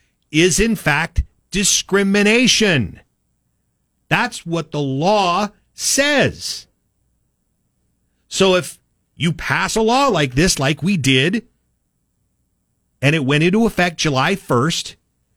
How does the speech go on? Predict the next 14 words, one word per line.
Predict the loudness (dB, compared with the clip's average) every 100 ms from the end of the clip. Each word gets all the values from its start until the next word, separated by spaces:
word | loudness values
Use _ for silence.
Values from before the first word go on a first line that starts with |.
| _ -2
you | 0 2
had | 0 -2 -2 -2
to | -4
have | -4
been | -2 0
known. | 2 2 2 -2 -6 -16 _ _ _ _ _
You're | 0 0
picking | 0 _ -4 -2 -2
a | -4
fight. | 0 -2 -2 -6 -16 _ _ _ _ _ _ _
There's | -2 0
a | 0
lawsuit | 0 0 0 0 0 -2 -2
coming. | -2 2 0 -2